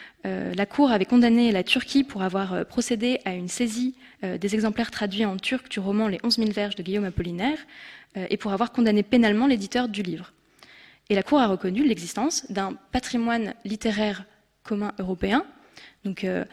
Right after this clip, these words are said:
un, un socle, euh, qui était, euh, défini par des critères, euh, objectifs, donc par, euh, les, les, les critères de, de notoriété de l'auteur,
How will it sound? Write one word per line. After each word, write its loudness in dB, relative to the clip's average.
un, -4
un -8
socle, -2
euh, -8
qui -2
était, 2
euh, 0
défini 4
par 0
des -2
critères, -2
euh, 0
objectifs, 2
donc 0
par, -4
euh, -2
les, 2
les, -4
les 0
critères -2
de, -4
de 0
notoriété 6
de -2
l'auteur, 4